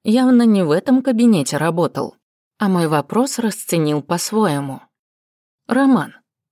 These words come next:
представился. "Владимирович", добавил через небольшую паузу, поднимая взгляд от листка бумаги к моему лицу. "Агеев, а вы?" "Роман. Вот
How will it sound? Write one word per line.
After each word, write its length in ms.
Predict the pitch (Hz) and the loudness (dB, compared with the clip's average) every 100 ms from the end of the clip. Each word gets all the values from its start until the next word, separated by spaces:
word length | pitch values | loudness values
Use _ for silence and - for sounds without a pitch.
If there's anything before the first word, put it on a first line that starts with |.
| _ - | _ -6
представился. 960 | 254 262 - 254 185 135 131 - - 117 _ _ _ _ _ _ _ - | -4 -4 -6 -6 -4 -4 -8 -8 -12 -14 _ _ _ _ _ _ _ -4
"Владимирович", 1040 | 240 285 240 151 139 135 - - - - _ _ _ - | 0 2 2 0 -2 -4 -10 -16 -20 -20 _ _ _ -4
добавил 500 | 190 156 147 160 214 | -2 0 -2 -2 -6
через 380 | - 220 180 170 | -6 -4 -4 -2
небольшую 640 | 151 143 135 - 190 208 | -2 -2 -4 -4 -2 -2
паузу, 520 | - 214 147 131 131 | -2 -2 -2 -4 -6
поднимая 540 | 147 139 156 151 139 | -8 -4 -2 -2 -2
взгляд 400 | 135 147 165 139 | -4 -4 -6 -4
от 160 | 135 - | -8 -4
листка 420 | 143 - - 147 | -6 -6 -6 -4
бумаги 520 | 139 139 139 202 220 | -2 -2 -2 -4 -6
к 120 | 214 170 | -6 -2
моему 360 | 147 135 143 | 0 0 0
лицу. 600 | 151 170 - 180 127 - _ _ _ _ _ _ - | -2 -4 -4 -6 -6 -8 _ _ _ _ _ _ -4
"Агеев, 760 | 220 214 196 127 117 - _ _ - | -2 0 0 0 -4 -16 _ _ -8
а 180 | 160 147 | -2 0
вы?" 300 | 139 196 - _ _ _ _ _ _ _ _ - | 0 -2 -8 _ _ _ _ _ _ _ _ -4
"Роман. 720 | 196 202 190 156 143 143 143 - - _ _ | -2 0 0 -2 -4 -10 -14 -20 -20 _ _
Вот 120 | - | -12